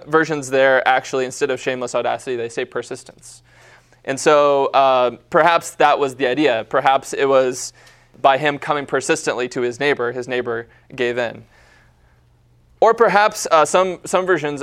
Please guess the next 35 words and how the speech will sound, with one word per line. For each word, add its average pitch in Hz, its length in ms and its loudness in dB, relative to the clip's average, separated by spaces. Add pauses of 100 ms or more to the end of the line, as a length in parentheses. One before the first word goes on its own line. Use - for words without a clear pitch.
(120)
use 139 220 -6
the 143 100 -2
word 131 300 0
impudence 165 720 -6
or 131 580 2 (140)
shameless 151 420 0
audacity. 123 600 0 (440)
So 190 100 0
maybe 233 280 2
the 180 100 -2
idea 151 340 2
is 147 280 0
more 175 260 2
than 170 140 -2
just 151 240 -2
his 135 160 -6
persistence. 127 920 -6 (200)
It 151 80 -4
was 147 140 -2
the 147 100 -4
neighbor's 135 760 -2 (460)
boldness 156 640 2
in 139 80 -10
coming 165 160 -2
to 156 80 2
him 147 200 0
at 135 140 0
night, 151 540 -4 (420)
uh, 127 300 4
coming 151 300 -2
to 151 60 -2
him 147 200 -2
to, - 520 -6
um, 135 200 2
ask, 151 420 0